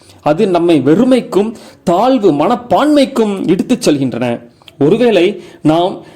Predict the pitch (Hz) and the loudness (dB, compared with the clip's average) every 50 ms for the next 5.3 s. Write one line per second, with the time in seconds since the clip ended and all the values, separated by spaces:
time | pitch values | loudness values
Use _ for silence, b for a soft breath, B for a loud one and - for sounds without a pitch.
0 | B B - 254 294 311 302 285 277 262 226 220 247 240 226 170 175 208 254 320 | B B 0 2 4 4 4 4 2 0 0 0 0 0 0 2 2 4 4 4
1 | 330 320 311 294 254 247 233 226 208 180 170 175 180 185 151 139 151 185 - - | 4 4 4 2 2 2 2 2 4 4 4 2 2 2 0 0 0 0 -4 -4
2 | 147 151 160 151 165 165 185 202 B B B B - - 151 - 160 - 220 233 | -2 -2 2 4 6 6 4 4 B B B B -18 -6 -2 0 0 0 2 2
3 | 269 269 269 - 170 170 - - 175 170 143 131 120 120 139 185 185 - - 220 | 0 0 2 2 0 0 0 2 2 2 2 2 0 0 0 -2 -2 -2 -4 -2
4 | 208 190 170 - - - 147 139 131 127 127 135 131 139 139 - - - - - | 0 2 2 2 0 0 -2 -2 -2 -4 -4 -4 -4 -2 0 -2 -2 0 0 0
5 | 160 139 127 120 113 110 | 0 2 0 -2 -4 -8